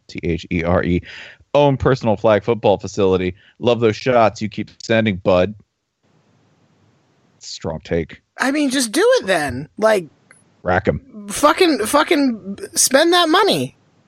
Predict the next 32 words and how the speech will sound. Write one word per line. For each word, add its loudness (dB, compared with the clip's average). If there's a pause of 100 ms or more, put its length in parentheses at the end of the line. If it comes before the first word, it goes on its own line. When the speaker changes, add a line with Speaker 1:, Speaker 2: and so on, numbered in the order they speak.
(600)
Speaker 1:
Be, 6
I'd 6
be 4
happy. 4
<laughs> -10
I 0
mean, -2
we'd 0
be 0
thrilled 2
with 0
that. 2
<laughs> 4
Like, 6 (280)
it's -6
like, -2 (380)
if -2
somebody's 2
like, 4
"Yeah, 4
they -2
just -8
condemned 0
Florida 0
State's -4
football 2
program 2
like 0
an 2
old -2
<laughs> -
building," 2